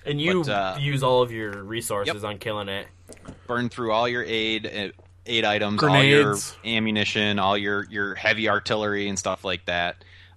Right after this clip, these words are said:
Speaker 2: Um, and I just kinda had to find the jank. And what I did was I went on top of a building and got it at the perfect angle where I could run up to the side of the building, take a couple shots at his arm, and then back <laughs> off, reload,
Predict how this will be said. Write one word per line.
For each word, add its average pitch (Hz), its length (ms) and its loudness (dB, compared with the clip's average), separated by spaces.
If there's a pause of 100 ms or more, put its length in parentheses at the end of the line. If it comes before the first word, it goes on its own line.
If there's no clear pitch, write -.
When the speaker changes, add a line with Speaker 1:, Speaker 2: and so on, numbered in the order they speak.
Speaker 2:
Um, 85 380 -2
and 107 100 -2
I 113 60 4
just 117 140 0
kinda 117 200 2
had 110 140 2
to 101 80 -4
find 104 320 2
the 104 60 -2
jank. 113 460 -2
And 92 140 -8
what 101 100 -2
I 101 80 0
did 113 160 -4
was 104 140 -4
I 98 160 0 (100)
went 127 240 -4
on 127 100 -4
top 120 220 0
of 120 80 -10
a 120 40 -14
building 98 500 -2 (340)
and 92 140 -10
got 104 240 4
it 101 60 0
at 98 180 -2
the - 60 -10
perfect - 400 -4
angle 127 440 -4 (280)
where 107 120 -2
I 104 140 4
could 101 240 -4
run 117 320 0
up 139 200 -2
to 127 100 -6
the 110 60 -8
side 117 240 0
of 117 60 -10
the 120 60 -6
building, 101 640 -2
take 113 180 -2
a - 20 -18
couple 131 240 -4
shots 123 400 2
at 117 200 0
his 113 260 -4
arm, 101 400 0 (840)
and 98 120 0
then 95 120 -6
back 95 300 2
<laughs> - 0 -
off, 87 420 -2
reload, 92 600 -6